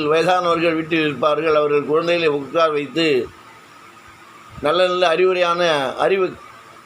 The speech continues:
அறிவை வளர்க்கக்கூடிய கதைகளை கூறி, அவர்களுக்கு ஆற்றல்களையும் திறமையையும் எப்படி இருக்குதோ அதற்கேற்றாற்போல் வளர்த்து, வளர்த்து விடுவார்கள். அதேபோல்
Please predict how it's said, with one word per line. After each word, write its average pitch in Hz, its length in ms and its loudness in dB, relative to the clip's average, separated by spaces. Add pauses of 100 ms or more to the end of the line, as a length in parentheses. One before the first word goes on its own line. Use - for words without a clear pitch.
அறிவை 185 320 2
வளர்க்கக்கூடிய 190 520 0 (140)
கதைகளை 190 380 0 (120)
கூறி, 175 260 0 (120)
அவர்களுக்கு 160 560 0 (140)
ஆற்றல்களையும் 180 680 -2
திறமையையும் 180 600 0 (1300)
எப்படி 202 280 -2
இருக்குதோ 185 400 0
அதற்கேற்றாற்போல் 170 840 0
வளர்த்து, 170 440 0 (1200)
வளர்த்து 175 280 0
விடுவார்கள். 127 520 0 (1300)
அதேபோல் 190 600 2